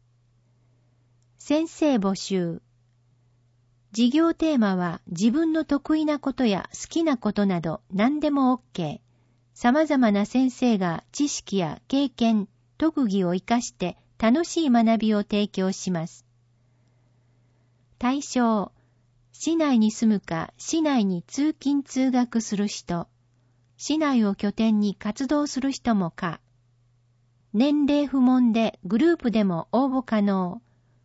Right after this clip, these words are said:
子どもの先生が活躍したこともあります。授業時間、一コマ四十五分。二十分の授業も可。担当できるのは一コマだけ。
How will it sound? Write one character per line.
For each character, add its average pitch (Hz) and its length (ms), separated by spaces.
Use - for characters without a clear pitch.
子 226 160
ど 311 120
も 311 100
の 311 140
先 294 220
生 262 240
が 185 180
活 - 300
躍 269 240
し - 100
た 254 140
こ 247 100
と 233 160
も 196 80
あ 180 80
り 185 160
ま 170 140
す。 - 200
授 226 160
業 311 260
時 294 160
間、 180 400
一 - 300
コ - 180
マ 190 260
四 285 280
十 233 200
五 226 180
分。 180 360
二 214 120
十 339 160
分 262 300
の 214 100
授 220 180
業 196 220
も 165 220
可。 170 280
担 302 220
当 302 240
で 285 120
き 262 140
る 240 100
の 185 140
は 165 180
一 - 260
コ - 140
マ 165 140
だ 160 160
け。 - 260